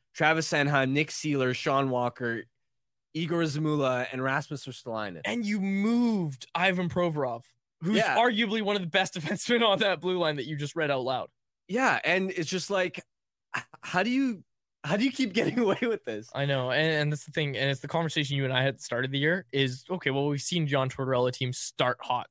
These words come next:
Speaker 2: They outwork everybody, and then they just fall off a cliff at some point because the players stop buying in or they get too tired or whatever, right?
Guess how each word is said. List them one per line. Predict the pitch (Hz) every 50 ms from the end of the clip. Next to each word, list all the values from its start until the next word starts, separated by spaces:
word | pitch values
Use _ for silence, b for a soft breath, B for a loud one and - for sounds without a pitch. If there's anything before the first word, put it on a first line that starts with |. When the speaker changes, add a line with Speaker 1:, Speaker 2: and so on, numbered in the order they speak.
| _
Speaker 2:
They | 156 156 151
outwork | 156 185 - 190 190 185 175 -
everybody, | 165 147 147 147 151 139 139 131 135 147 165 196 - _ _ _
and | 165 160 160
then | 160 156 151
they | 151 147
just | 135 143 139 - - _ _ - -
fall | - 180 160 147 151
off | 151 139 - 147
a |
cliff | 131 - 165 147 139 -
at | 131 -
some | - 135 123 127
point | - 131 131 127
because | - 135 - 135
the | 127 123
players | - 139 135 131 123
stop | - 147 131 127 127
buying | - 123 123 123 120 120 120
in | 123 123 131 131
or | 127 123
they | 123 123 123
get | 123 123 - -
too | - 127
tired | 127 - 131 123 123 113 113 -
or | 123 123
whatever, | 123 120 127 127 113 107 98 82 82
right? | 98 120 151 190 -